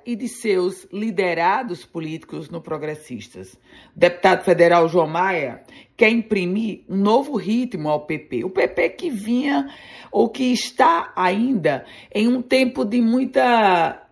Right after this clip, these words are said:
timidez, pequenez. Com a derrota do deputado federal Beto Rosado,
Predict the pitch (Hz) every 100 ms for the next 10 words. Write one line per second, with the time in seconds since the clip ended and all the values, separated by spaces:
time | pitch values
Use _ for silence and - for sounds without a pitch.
0 | _ 269 262 254 240 165 135 208 214 160
1 | - - _ _ _ _ _ - 285 277
2 | 285 240 170 151 135 120 - - _ _
3 | _ _ - 175 180 170 160 214 233 185
4 | 156 165 170 170 - 180 165 185 156 160
5 | 165 160 147 139 170 170 165 151 135 165
6 | 175 165 120 117